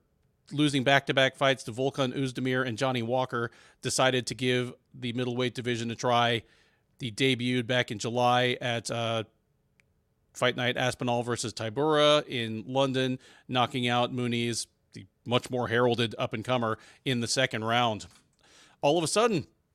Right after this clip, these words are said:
Paul Craig is a person of interest in the middleweight division. What seemed to be, at best, a curiosity and, at worst, a truly horrible idea for one of the biggest light heavyweights on the roster to drop in weight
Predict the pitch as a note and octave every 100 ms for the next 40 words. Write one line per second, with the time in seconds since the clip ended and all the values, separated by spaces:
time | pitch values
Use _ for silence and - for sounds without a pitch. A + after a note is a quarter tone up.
0 | _ _ E3 F3 F3 F3+ F#3 C3 - F#3
1 | F#3 D#3 C#3 G#3+ G3 D3+ - D#3+ D#3 D#3
2 | D3 D3 C#3+ C#3+ C#3+ - D#3 E3 E3+ -
3 | C#3 F#3+ F3+ G#2 _ - B2 C3+ C3+ -
4 | - - - F3+ G#3 - D3+ D#3+ D#3+ D3+
5 | C#3+ - - _ D#3 F3 F#3 C#3 - -
6 | - _ _ _ _ _ _ - C3 A#2+
7 | D#3 D3 C#3+ E3 - C#3 C3+ C#3 B2+ B2
8 | E3+ F3 - B2+ - - F3+ C#3+ C3 E3
9 | C#3 A#2+ A#2 B2+ D#3 A2 G#2 _ - C3
10 | A#2+ C#3+ A#2+ G2+ _ - A#2 C3+ C3+ C3
11 | - C3 C3+ B2 C3+ C3 B2+ C3 A#2+ B2+
12 | D3 - A2+ G2+ B2+ C3 C#3 A#2 A2+ D#3
13 | C3+